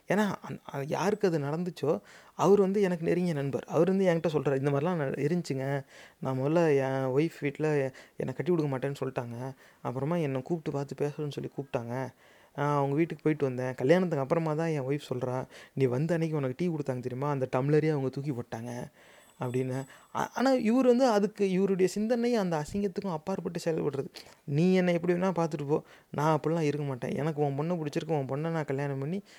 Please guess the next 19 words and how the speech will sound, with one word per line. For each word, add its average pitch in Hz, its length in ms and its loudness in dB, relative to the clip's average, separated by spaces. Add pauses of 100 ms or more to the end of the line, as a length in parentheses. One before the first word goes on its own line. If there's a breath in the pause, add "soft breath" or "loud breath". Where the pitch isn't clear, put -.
(140 loud breath)
நான் 156 180 0
தங்கமா 147 360 0
பார்த்துக்கிறேன்" 135 420 -2 (260 loud breath)
அப்படின்னு 202 280 2
சொல்லி 240 180 0
இன்னைக்கு 226 340 -2
அவங்க 196 180 0
நல்லா 180 240 -4
தான் 202 120 -2
இருக்காங்க. 151 400 -6
அதெல்லாம் 170 380 0
எந்த 170 240 -2 (360)
குறைபாடும் 160 520 -2
கிடையாது. 135 420 -6 (520 soft breath)
ஆ, 147 80 -2 (320)
பார்ப்பனர் 170 680 -4
சமுதாயத்தை 160 520 -4
சேர்ந்த 151 380 -4
பெண் 175 280 -6